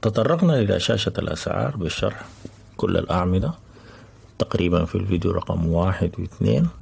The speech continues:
وإلى حد ما الفيديو رقم ثلاثة. واليوم،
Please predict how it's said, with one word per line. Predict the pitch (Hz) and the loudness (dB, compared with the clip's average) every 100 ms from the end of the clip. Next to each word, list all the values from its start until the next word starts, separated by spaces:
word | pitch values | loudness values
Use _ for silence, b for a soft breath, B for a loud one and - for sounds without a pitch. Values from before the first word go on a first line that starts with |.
| - - - - - - - - | -20 -20 -20 -20 -20 -20 -16 -6
وإلى | 90 87 - 104 95 80 | -2 -2 0 0 2 0
حد | - 101 87 | 0 0 0
ما | 87 92 104 104 | 0 2 2 0
الفيديو | 98 82 - | -2 -2 -2
رقم | - - - - | -2 -6 -10 -6
ثلاثة. | 95 104 - 160 - B B B B B B - - - | -2 0 0 -2 -6 B B B B B B -20 -12 -4
واليوم، | 95 95 92 - 104 101 117 170 170 170 | 2 4 2 0 0 4 4 6 4 4